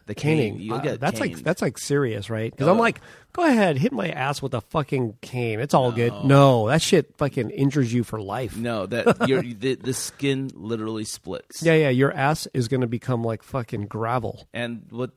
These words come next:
Speaker 1: you know, I, we talked
Speaker 2: Yeah.
Speaker 1: about, I talked about, 'cause, like, you know, there's, we, you know, whenever, like, you know, something like that, the law comes up in conversation in Singapore, <laughs> like, you know, I'll inevitably, like,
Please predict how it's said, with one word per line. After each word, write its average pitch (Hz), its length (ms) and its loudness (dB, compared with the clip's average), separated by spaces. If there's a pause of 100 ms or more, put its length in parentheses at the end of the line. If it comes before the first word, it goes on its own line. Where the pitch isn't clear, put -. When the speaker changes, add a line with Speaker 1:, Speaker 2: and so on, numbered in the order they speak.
Speaker 1:
you 120 140 -6
know, 110 160 -6
I, 117 160 -2
we 110 180 -8
talked 120 280 -6
Speaker 2:
Yeah. 117 40 -10
Speaker 1:
about, 104 220 -4
I 107 60 -4
talked 120 280 -8
about, 101 160 -8
'cause, 113 160 -10
like, 113 160 -6
you 117 80 -10
know, 101 160 -6
there's, 107 420 -8
we, 107 300 -12 (140)
you 110 100 -12
know, 90 240 -10
whenever, 107 560 -8
like, 101 340 -10 (440)
you 95 80 -14
know, 67 280 -14 (220)
something 101 280 -12
like 92 180 -12
that, 95 260 -10
the 104 80 -6
law 104 260 -4
comes 87 360 -12
up 78 240 -14
in 87 160 -12
conversation 92 760 -10
in 90 180 -10
Singapore, 95 640 -6 (300)
<laughs> - 500 -2
like, 92 220 -12
you 107 60 -14
know, 104 120 -12
I'll 110 240 -2
inevitably, 104 640 -4
like, 87 320 -6